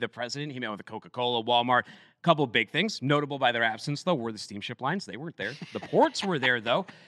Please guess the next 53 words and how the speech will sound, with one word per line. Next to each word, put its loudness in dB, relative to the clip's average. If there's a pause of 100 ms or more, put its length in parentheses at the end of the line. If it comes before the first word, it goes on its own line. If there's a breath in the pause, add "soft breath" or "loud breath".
(120 loud breath)
And 0
they 6
talked 6
about 0
going -6
to -6
twenty-four -2
seven. -6
And -6
we, -4
it -8
was -10
ballyhooed 4
about, 0
"We're -12
going -10
to -18
twenty-four -10
seven -6
at -10
the -14
ports." 2 (380 loud breath)
The 6
press 6
release -2
makes 0
it -12
seem 0
like 2 (100)
all 8
of -4
the -2
terminals -2
are 0
going 2
to -12
twenty-four -8
seven. -10
We're -10
just -12
gonna, 4
it's, -12
we're -10
just -16
gonna 2
happen. 2
It's -10
gonna -6
launch. 0
It's, -12
it's -10
right 4
away. 0